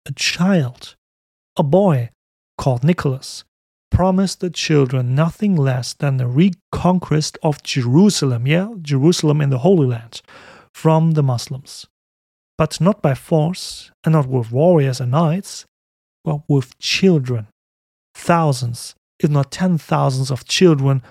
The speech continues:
are said to have followed Nicholas. They wanted to win back the Holy Land by singing and praying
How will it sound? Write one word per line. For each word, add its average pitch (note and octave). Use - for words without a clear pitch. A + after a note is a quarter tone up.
are C#3+
said C#3
to -
have C3
followed C#3
Nicholas. C#3
They G#3
wanted F3
to F#3
win E3+
back D#3
the E3
Holy G3+
Land B2+
by B2+
singing F#3+
and C#3+
praying C#3+